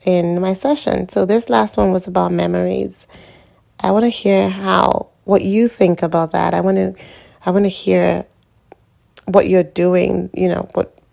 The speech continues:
just whatever your thoughts. This week was about memories. I,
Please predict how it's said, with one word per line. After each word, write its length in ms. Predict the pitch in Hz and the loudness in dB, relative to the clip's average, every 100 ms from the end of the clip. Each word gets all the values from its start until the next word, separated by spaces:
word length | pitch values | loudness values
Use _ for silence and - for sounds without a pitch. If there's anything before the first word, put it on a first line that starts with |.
| _ _ _ | _ _ _
just 240 | - 214 - | -8 -4 0
whatever 360 | 202 202 185 | 2 2 0
your 160 | 175 170 | 0 -2
thoughts. 480 | - - - - - _ _ 170 165 151 123 - 123 90 - - 73 - - - - - - - - - - - - - - - _ _ _ _ _ _ _ - | -2 -2 -2 -8 -20 _ _ -2 -2 -2 -4 -2 -2 -2 -4 -6 -8 -10 -10 -10 -12 -12 -12 -12 -12 -12 -14 -14 -14 -14 -16 -20 _ _ _ _ _ _ _ 2
This 280 | 254 - | 2 2
week 260 | 202 190 185 | 0 0 0
was 120 | 180 | -2
about 300 | 180 175 170 | 0 2 2
memories. 880 | 160 165 175 165 151 - - - - _ _ _ _ - | 0 0 0 0 -2 -4 -8 -12 -20 _ _ _ _ -4
I, 720 | 175 170 170 165 165 160 - | -2 0 2 0 -2 -4 -8